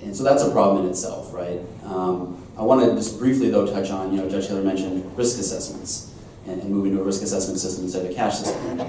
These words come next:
That's, that's a good idea, but like with all things, the devil is in the details.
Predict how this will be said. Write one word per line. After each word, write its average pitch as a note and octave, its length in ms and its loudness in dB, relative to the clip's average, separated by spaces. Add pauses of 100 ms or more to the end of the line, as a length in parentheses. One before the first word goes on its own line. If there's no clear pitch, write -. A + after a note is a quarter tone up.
(600)
That's, - 320 0
that's A#2 180 2
a G2+ 120 2
good A#2 120 10
idea, G#2 460 6 (600)
but - 400 2
like F#2+ 220 0
with F#2+ 100 -2
all G2+ 120 8
things, - 280 6
the - 120 6
devil G2+ 320 2
is G2+ 80 -2
in G2+ 60 -2
the - 180 -6
details. - 360 0